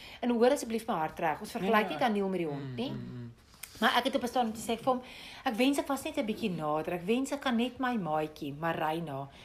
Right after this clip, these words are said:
Speaker 1: dis nou Louis se ma.
Speaker 2: Mhm.
Speaker 1: En sy's regtig, sy, ek en sy is hand op die blaas uit mekaar.
Speaker 2: Okay.
Speaker 1: Kyk, as die Rus haar nou steel om inligting van my te kry, dan laat ek haar nou maar self dood."
Speaker 2: <laughs>
Speaker 1: Want sy weet heeltemal te veel,
Speaker 2: Oh,
Speaker 1: ek het
Speaker 2: man.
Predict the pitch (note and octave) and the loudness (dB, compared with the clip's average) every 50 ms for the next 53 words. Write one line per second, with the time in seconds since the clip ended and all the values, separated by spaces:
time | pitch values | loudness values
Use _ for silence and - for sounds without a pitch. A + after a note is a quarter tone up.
0 | - - F#3+ F3 - G#3 F#3+ F3+ F3 F3 F3 F3 - - F3 D3+ C#3 B2+ B2 A#2+ | -8 -6 -4 0 0 2 2 2 4 4 2 2 0 -2 -6 -4 -4 -4 -4 -4
1 | A#2+ C#3 C#3 - B2 A#2 A2+ B2+ C#3+ G#3+ G#3+ - C4+ A#3+ A#3 - A#3 G3 E3 E3+ | -6 -6 -8 -8 -8 -8 -6 -4 -4 -2 2 2 2 2 2 0 -4 -2 2 4
2 | F3+ F#3 F#3 F#3 F3 F3+ - - G3 F#3+ - A3+ - A#3 G#3+ - G#3+ G3 F#3 F3+ | 6 6 6 6 4 0 0 -2 0 0 0 0 0 -2 -2 0 2 0 0 0
3 | - D#3+ F3 E3+ E3 E3+ F#3 D3 D3+ D3 C#3 C3+ C3+ - - - - - - C#3+ | -2 -2 -2 -2 0 -2 -2 -2 0 0 0 0 -2 -4 -8 -10 -8 -6 -4 -2
4 | C#3 C3 E2+ E2+ - - - D4 C#4+ D4 C#4 C#4 B3 A3+ A3+ A3+ C4+ A#3+ F#3+ F3 | -2 -4 -4 -8 -6 0 0 0 0 2 0 2 2 2 2 6 8 8 8 10
5 | F#3 G3+ G3+ G#3 G#3 G3+ G3+ G3 - - - G#3 F#3 E3+ E3+ - - - A3+ A3 | 10 8 8 8 6 4 2 2 -2 -4 0 2 2 4 2 2 0 2 6 6
6 | A3 - - A3+ G3 - G3 F#3 E3+ E3 F3 F3 F3 - - G#3 F#3+ F#3 F#3 F#3 | 6 6 6 2 4 4 4 4 4 2 2 2 0 0 4 4 6 6 6 4
7 | F3+ F#3 F#3 G3 G3 B3+ F#3+ F#3 G#3+ G#3+ A#3+ F#3+ G3 A3+ B3 - C4 A#3+ A#3 A3 | 2 4 4 4 4 4 6 6 8 8 8 8 8 6 6 8 10 12 12 12
8 | - - - D#3+ D3+ C#3+ F3 - A3+ B3 - - F#4 - - - - - - B3+ | 12 8 0 0 0 0 2 4 4 4 4 6 4 4 4 4 0 0 0 0
9 | D4+ D#4+ C#4+ - A#3 G#3+ C#4 C#4 B3+ A3 C4 A#3+ F#3+ A#3+ A#3+ A#3+ A#3 G#3+ G3+ F#3 | 2 4 4 6 6 6 8 8 8 8 6 4 6 8 10 10 10 10 8 4
10 | F3+ F3+ F3+ - G3 F3 - D#3+ D3+ D3 C#3+ C3+ B2+ B2 A#2+ A#2+ A#2 A2+ A2+ A2+ | 4 2 0 0 2 4 4 6 4 4 4 4 2 2 2 2 2 2 0 -2
11 | A2+ - | -4 -6